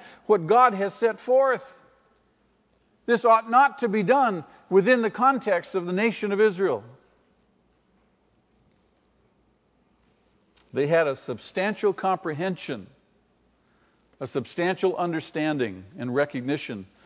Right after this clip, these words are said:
of the deeper values that God had called them to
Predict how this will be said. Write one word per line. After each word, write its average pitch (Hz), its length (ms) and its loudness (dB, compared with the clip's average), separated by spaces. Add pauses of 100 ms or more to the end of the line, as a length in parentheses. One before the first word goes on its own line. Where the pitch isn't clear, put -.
(180)
of 117 120 -8
the 117 80 -4
deeper 147 440 -4
values 135 460 0
that 113 140 -8
God 127 220 -2
had 110 140 -8
called 185 320 -2
them 113 260 -4
to 104 340 -6